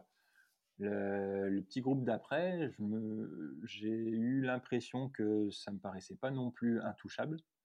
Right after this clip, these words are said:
Et du coup, j'ai vraiment pris leur temps à eux, tronçon par tronçon. J'ai un peu moyenné tout ça.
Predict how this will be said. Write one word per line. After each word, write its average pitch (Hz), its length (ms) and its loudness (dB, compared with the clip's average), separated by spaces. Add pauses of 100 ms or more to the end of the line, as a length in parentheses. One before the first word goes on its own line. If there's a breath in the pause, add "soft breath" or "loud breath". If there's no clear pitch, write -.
(440 loud breath)
Et 104 100 2
du 95 160 -2
coup, 147 180 2
j'ai 117 140 2
vraiment 107 260 2
pris - 160 2
leur 120 220 4
temps 113 220 0
à 95 120 0
eux, 120 240 2
tronçon 135 400 -6
par 120 160 -2
tronçon. 117 560 -4
J'ai 104 80 -4
un 95 100 -4
peu 123 120 -2
moyenné 127 460 2
tout - 120 -16
ça. - 260 -6